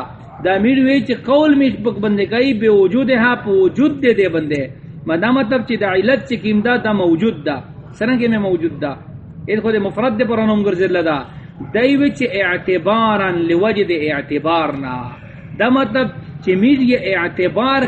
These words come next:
کوي د اصلي جمعیت چې په اصل شی په دې شا جمعیت خپل پوته و. ولې؟ لکونه منقولا عن الجمع. ځکه چې دا منقوله د جمع نه دو، دا په اصل شی وا جمع کنه. حضاجر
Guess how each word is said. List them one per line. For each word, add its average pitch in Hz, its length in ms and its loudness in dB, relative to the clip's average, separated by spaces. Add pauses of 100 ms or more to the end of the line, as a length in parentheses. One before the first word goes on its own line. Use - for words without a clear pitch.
کوي 247 280 0
د - 20 -4 (200)
اصلي 254 340 2 (140)
جمعیت 185 520 0
چې 196 140 -2
په 165 60 -6 (140)
اصل 254 200 -2
شی 190 160 -4
په 156 180 -6
دې 208 140 0
شا 185 180 -2
جمعیت 151 480 -4
خپل 147 220 -2
پوته 143 300 -4
و. 117 80 -10 (760)
ولې؟ 240 300 2 (960)
لکونه 226 480 0 (160)
منقولا 208 720 -2 (200)
عن 226 180 -2
الجمع. 165 400 -2 (800)
ځکه 240 200 0 (100)
چې 233 120 2
دا 254 100 2
منقوله 269 500 4
د 254 80 2 (120)
جمع 208 280 2
نه 180 200 0
دو، 185 240 2
دا 226 140 0 (100)
په 240 60 -2 (140)
اصل 254 240 0
شی - 140 -2 (100)
وا 262 120 4
جمع 196 400 0
کنه. 143 280 -4 (580)
حضاجر 185 580 0